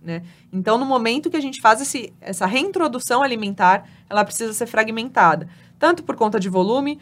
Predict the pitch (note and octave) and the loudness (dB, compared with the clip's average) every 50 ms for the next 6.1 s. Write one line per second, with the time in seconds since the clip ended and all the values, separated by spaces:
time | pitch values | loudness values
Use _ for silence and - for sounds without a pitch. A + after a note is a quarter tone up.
0 | - - - _ _ - A#3+ B3 A#3+ - - C4 C4 - A3+ A3+ A3 A3+ C4 A3+ | -16 -20 -20 _ _ 2 2 2 0 -2 -8 -8 -2 2 2 2 2 2 0 2
1 | G#3+ G#3+ G#3+ G#3+ A#3 G#3 G3+ G3+ G3+ - - - G2+ - G3 F#3+ F#3+ F#3+ F#3+ F#3+ | 4 4 2 2 0 -2 -2 -4 -6 -6 -8 -8 -2 2 4 6 6 6 6 4
2 | F3+ A#3 G#3+ G#3 A3+ G#3+ G#3 G3+ F#3 F#3 F#3 - - - G#3 F#3+ F#3 - G#3+ G#3+ | 4 2 -2 -2 -2 -2 0 0 0 -2 -4 -8 -8 -6 -4 -4 -2 -2 -2 -2
3 | A3 G#3 F#3+ F#3 - A3 G#3 G3+ G3 G3 G3 F3 F#3+ F3+ G3 F#3 F#3+ F#3 F#3 F3 | -2 -2 -4 -4 -4 -6 -6 -4 -4 -2 -2 -2 -2 0 0 0 0 0 -2 -4
4 | E3+ D#3 C#3+ - - F#3 G3+ G#3+ A3 G#3+ G#3 G3+ G3 F#3+ F#3 F#3+ F#3 F#3+ F3 F#3+ | -4 -6 -6 -4 -2 0 2 4 4 4 4 4 2 0 -2 -2 -2 -2 -2 -4
5 | F#3 - G3+ G3 F#3+ G3 F3+ F#3+ F#3+ F#3 - - - - A#3 B3 - - - D3+ | -2 -2 -2 -2 -2 -2 -4 -6 -6 -6 -8 -10 -12 -12 -14 -14 -16 -16 -16 -16
6 | D3 | -16